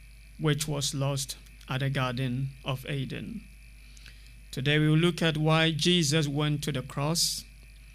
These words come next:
in his quest to restore the fallen race. And, uh,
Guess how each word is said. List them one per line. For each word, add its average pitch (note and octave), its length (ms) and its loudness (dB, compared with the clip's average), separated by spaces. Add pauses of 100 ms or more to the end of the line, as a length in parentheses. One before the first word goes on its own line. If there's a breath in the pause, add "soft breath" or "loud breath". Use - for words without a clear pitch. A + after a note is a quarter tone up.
(180)
in C#3+ 160 2
his C3+ 200 0
quest D#3 500 -2
to D3+ 100 -4
restore C#3 600 -4
the B2+ 100 -6
fallen B2+ 560 -6
race. - 580 -8 (1500 loud breath)
And, C#3 320 4
uh, D3 140 0